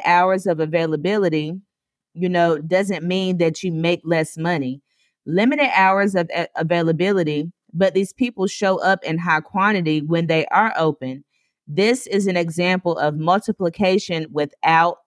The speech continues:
multitasking. So I personally decided to scale back and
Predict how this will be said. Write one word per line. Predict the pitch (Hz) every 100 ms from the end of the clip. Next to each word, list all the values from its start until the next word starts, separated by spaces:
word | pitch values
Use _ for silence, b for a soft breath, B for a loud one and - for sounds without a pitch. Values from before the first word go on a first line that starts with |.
| _
multitasking. | 160 160 156 160 151 - 165 165 - 135 135 - _ b b b b
So | - 208 202 208
I | - 202
personally | 240 254 220 226 214 196
decided | 170 165 190 180 185 170
to | 170 151
scale | - 190 185 180
back | 165 175 180 185 -
and | 156